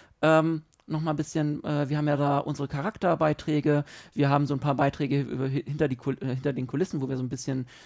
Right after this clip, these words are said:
ja, unsere geplanten Upgrades da, äh, von, von, von der Euderion beschreiben, so die technischen Upgrades. Da hat, äh, der Thomas neulich erstmal einen großartigen Beitrag,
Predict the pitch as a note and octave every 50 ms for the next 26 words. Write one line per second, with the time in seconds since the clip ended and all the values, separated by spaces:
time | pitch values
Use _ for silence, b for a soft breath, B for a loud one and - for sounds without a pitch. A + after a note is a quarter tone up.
0 | B B B _ _ _ _ C3 C3+ C3 C3 C3 B2+ - C#3+ C3+ C#3+ C3 B2+ A#2+
1 | D3+ C#3 C#3 C#3 - C#3 - - C#3 - - D#3+ D3 D3 D3 - - - - C#3+
2 | C#3+ C#3 C#3+ C#3 - - C#3+ C#3 B2+ - - D3 C3+ C3+ C3 C3 - C#3+ C3 C3
3 | B2+ B2+ - C3+ B2+ C3 G#3+ - F3 G3+ G#3 F#3 F3+ F3 F3 D#3 F3 - - D#3+
4 | D#3 D#3+ D#3+ D#3 D3+ C#3+ D#3 C#3 B2+ - - F3 - - E3 - D#3 - D#3 -
5 | - - D#3 D3+ D3 D3+ - - C#3 C3+ C3 - - - - C3+ C#3 - D3+ D3
6 | - E3 F3+ G#3 G#3+ F#3+ E3 F3 E3 E3 E3 D#3+ - - D#3 E3 D#3 D#3 C3 -
7 | - F3 A3+ C4 - - B2+ C#3+ - C#3+ C3+ C3+ A#2+ C3+ C3 C3 - - C3 C3+
8 | -